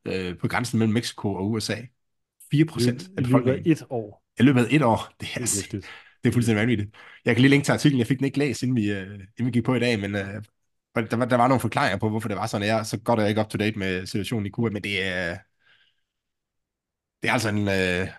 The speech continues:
Speaker 1: hedder sådan noget, migration, der, der vil noget, når fire procent af landets befolkning bliver, bliver,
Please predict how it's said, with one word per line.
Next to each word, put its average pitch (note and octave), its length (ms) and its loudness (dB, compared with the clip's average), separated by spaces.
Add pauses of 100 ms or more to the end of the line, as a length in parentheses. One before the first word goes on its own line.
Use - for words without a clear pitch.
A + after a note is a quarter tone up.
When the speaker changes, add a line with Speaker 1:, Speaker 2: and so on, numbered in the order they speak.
Speaker 1:
hedder F#2+ 140 -2
sådan G2+ 80 -4
noget, F#2+ 140 -2
migration, G#2+ 500 0
der, G2 340 -2
der G#2 100 -4
vil A2+ 140 2
noget, G#2+ 240 0 (100)
når A2 80 -6
fire B2+ 180 4
procent A2 240 -2
af G2 60 -6
landets G#2+ 220 -2
befolkning G#2+ 440 -4 (100)
bliver, A2+ 160 4
bliver, A2 240 0